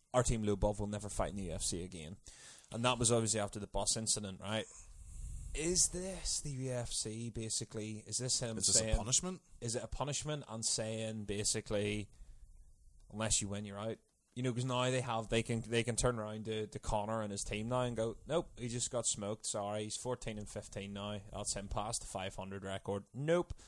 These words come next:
Speaker 1: Is it their way of basically snookering our team out of the U F C?
Speaker 2: I think they have to, to get rid of him after this. Like,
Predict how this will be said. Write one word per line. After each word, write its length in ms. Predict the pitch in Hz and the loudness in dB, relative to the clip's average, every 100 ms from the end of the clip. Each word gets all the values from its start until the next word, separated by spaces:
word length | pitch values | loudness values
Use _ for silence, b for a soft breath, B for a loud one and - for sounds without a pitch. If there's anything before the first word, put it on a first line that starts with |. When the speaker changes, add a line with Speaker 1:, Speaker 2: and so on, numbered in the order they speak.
| B | B
Speaker 1:
Is 140 | B 110 | B -4
it 80 | 107 | 2
their 200 | 131 147 | 4 6
way 300 | 120 110 107 | 4 4 0
of 140 | 104 | -2
basically 420 | 101 101 101 101 | -4 -2 -6 -4
snookering 600 | 104 - 107 104 120 113 110 | -2 -2 -2 -4 -2 -2 -2
our 180 | 104 104 | -2 -2
team 320 | - 104 101 - | -2 -2 -4 -4
out 240 | 98 104 110 | -4 -4 -6
of 100 | 113 | -8
the 60 | |
U 180 | 107 104 95 | -6 -4 -4
F 120 | 117 | -2
C? 260 | 123 135 156 B B B B - | -2 -2 -4 B B B B -6
Speaker 2:
I 60 | |
think 200 | 110 143 | 0 0
they 60 | 117 | 0
have 280 | - 80 - | -4 -6 -8
to, 80 | - - _ _ | -10 -14 _ _
to 100 | - | -12
get 200 | 92 90 | -10 -10
rid 140 | 71 87 | -10 -12
of 100 | 87 | -12
him 160 | 90 78 | -10 -8
after 220 | 73 85 | -6 -4
this. 480 | 85 85 - - - - | -4 2 4 6 2 -4
Like, 120 | 80 | -14